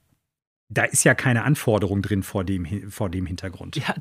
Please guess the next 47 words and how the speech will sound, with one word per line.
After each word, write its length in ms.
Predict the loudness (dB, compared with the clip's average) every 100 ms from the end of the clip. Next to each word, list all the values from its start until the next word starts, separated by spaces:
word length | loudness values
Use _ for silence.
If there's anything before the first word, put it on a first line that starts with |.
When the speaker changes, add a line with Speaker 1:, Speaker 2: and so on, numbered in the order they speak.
| -4
Speaker 2:
da, 120 | -2
Speaker 1:
ne? 160 | -2 -2
Speaker 2:
das 220 | -2 -2
ist 140 | -6
total 300 | -8 0 0
krass. 280 | 4 2 2 -6 -12 -8
Und 160 | -8 -6
ich, 200 | -8 -8
ich 140 | -10 0
glaub, 240 | 2 2
dass 180 | 0 -2
ich 120 | -2
deswegen 420 | -2 0 0 0
auch 180 | -2 -2
ein 80 | 2
Speaker 1:
Ich 40 |
will 0 |
Speaker 2:
bisschen 240 | 2 8 8
Speaker 1:
damit 120 | 10
Speaker 2:
drauf 60 | 8
Speaker 1:
nicht 100 | 8
sagen, 200 | 8 8
dass 100 | 6
das 120 | 4
Spiel 200 | 6 6
nicht 140 | 6
schwere 240 | 6 2 2
Passagen 500 | 0 2 2 2 0
hat. 200 | -6 2
Speaker 2:
Nee, 120 | 6
Speaker 1:
Überhaupt 120 | 8
Speaker 2:
nee, 60 | 6
Speaker 1:
nicht. 80 | 4
Speaker 2:
das 80 | 2
stimmt. 160 | 2
Speaker 1:
Das, 120 | 4 0
Speaker 2:
Man, 120 | 2
man 60 |
Speaker 1:
darum 180 | 4 4
geht's 120 | 4 4
Speaker 2:
stirbt 200 | 2 -2
Speaker 1:
nicht. 80 |
Speaker 2:
auch 140 | -4 -4
immer 160 | -4
wieder. 100 | 0
Speaker 1:
Sondern 320 | 2 4 4 2
die, 280 | 2 0